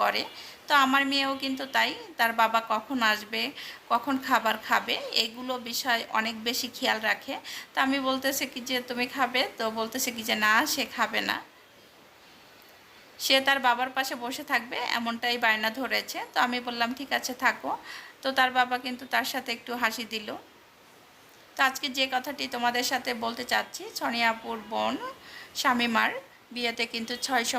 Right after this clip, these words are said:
মানুষের আয়োজন করেছে, খুব ভরপুর আয়োজন চলছে। বিয়েবাড়ি মানেই কিন্তু অনেক আনন্দ,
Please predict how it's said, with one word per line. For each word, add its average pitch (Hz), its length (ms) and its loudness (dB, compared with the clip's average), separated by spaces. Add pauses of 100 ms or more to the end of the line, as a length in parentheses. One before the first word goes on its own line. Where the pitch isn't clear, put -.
মানুষের 220 360 0 (160)
আয়োজন 220 280 -4 (120)
করেছে, 214 400 -4 (500)
খুব 349 180 -2 (180)
ভরপুর 269 380 2 (160)
আয়োজন 233 300 -2 (140)
চলছে। 226 380 -6 (340)
বিয়েবাড়ি 262 460 2
মানেই 254 360 -2 (120)
কিন্তু 294 180 -8 (100)
অনেক 233 160 -2 (120)
আনন্দ, 220 280 -2